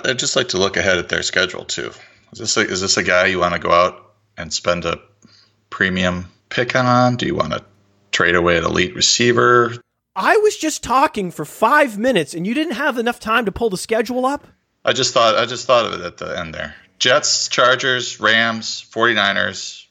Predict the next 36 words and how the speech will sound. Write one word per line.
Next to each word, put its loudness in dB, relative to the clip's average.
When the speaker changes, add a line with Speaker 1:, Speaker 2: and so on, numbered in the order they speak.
Speaker 1:
Ravens, -2
Cardinals, 0
Jets, -2
Bills. -8
It's -6
kind 2
of 2
a 2
hit 2
or 2
miss, -2
but -4
I -2
think -6
he'll -4
be -4
fine. -8
There's -2
a -6
couple -2
of -4
great -2
matchups -6
there. -4
Week -6
ten, -2
week -8
twelve. 0
Oof. 2
Speaker 2:
Well, 2
the 0
San 2
Francisco 0
matchup -2
is -6
incredible. 0